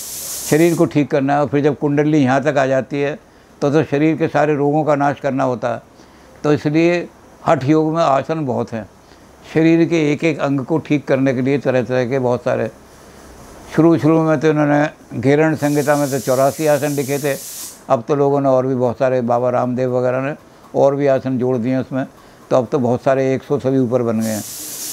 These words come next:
तो वैसे ओरिजिनल जो हैं, जो घेरण संहिता के जो गोरखनाथ जी ने बताए, वो चौरासी आसन बताए <clears throat> कि ये चौरासी आसन है, सारे शरीर के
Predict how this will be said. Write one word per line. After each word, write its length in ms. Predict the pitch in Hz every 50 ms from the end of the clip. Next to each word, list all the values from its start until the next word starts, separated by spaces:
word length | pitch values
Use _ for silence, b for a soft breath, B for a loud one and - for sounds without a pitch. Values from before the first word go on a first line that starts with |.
| - -
तो 80 | 131
वैसे 300 | 127 139 143 123 127 156
ओरिजिनल 500 | 147 143 147 147 156 147 143 156 151 147
जो 120 | 139 139 135
हैं, 320 | 127 131 135 139 131 - - - - - - - - - - -
जो 260 | 196 - 143 143 143 143 - - - - - - - - - - - - - - - - -
घेरण 320 | 120 131 139 151 160 156 131
संहिता 400 | - 135 135 135 135 113 131 131
के 200 | 123 127 127 127
जो 160 | 127 135 131
गोरखनाथ 520 | 113 107 127 127 135 139 107 117 127 127 117
जी 160 | 104 123 131
ने 100 | 127 123
बताए, 400 | 113 104 - 117 117 120 - 226 b b b b b -
वो 80 | - 127
चौरासी 480 | - - 143 139 143 139 127 - 151
आसन 340 | 135 123 117 - 127 120 113
बताए 340 | 104 92 - 101 101 95 - - B B B B B B B B -
<clears throat> 0 |
कि 360 | - 143 143 131 127 - - 143
ये 140 | 135 139
चौरासी 460 | 127 - 139 135 135 139 135 - - 151
आसन 320 | 139 131 120 131 131 135
है, 100 | 143 143
सारे 300 | 123 135 131 135 135 123
शरीर 300 | - 135 131 131 127 127
के 220 | 113 143 139 151